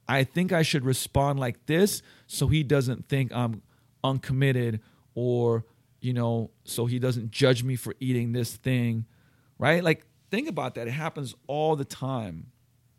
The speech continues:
Eighty percent of the things that coming out of your mouth should be questions. I had to learn that the hard way.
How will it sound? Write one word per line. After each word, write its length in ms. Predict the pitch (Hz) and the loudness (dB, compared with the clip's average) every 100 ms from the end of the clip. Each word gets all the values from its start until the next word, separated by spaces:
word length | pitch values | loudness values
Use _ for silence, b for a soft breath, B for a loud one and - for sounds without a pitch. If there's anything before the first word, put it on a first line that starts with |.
| _ _ _ _ _ _ _ _ b b b b | _ _ _ _ _ _ _ _ b b b b
Eighty 180 | 165 214 | -2 -2
percent 300 | 220 202 208 | -2 -2 -2
of 60 | 196 | -2
the 60 | |
things 220 | 160 196 202 | -2 -2 -2
that 80 | |
coming 180 | - 190 | -2 -2
out 60 | 180 | -2
of 60 | |
your 80 | 170 | -4
mouth 220 | 165 247 | -4 -4
should 140 | 226 147 | -4 -6
be 120 | 151 | -6
questions. 760 | - - 294 - 95 - - _ _ _ _ _ _ _ _ _ _ _ _ _ _ _ _ _ _ _ _ _ _ _ | -6 -6 -6 -8 -12 -14 -20 _ _ _ _ _ _ _ _ _ _ _ _ _ _ _ _ _ _ _ _ _ _ _
I 120 | 131 | -8
had 120 | 214 | -6
to 80 | 226 | -2
learn 180 | 151 143 | -2 -2
that 180 | 135 107 | -4 -6
the 80 | 98 | -4
hard 280 | 143 185 | -4 -4
way. 240 | 117 52 | -6 -10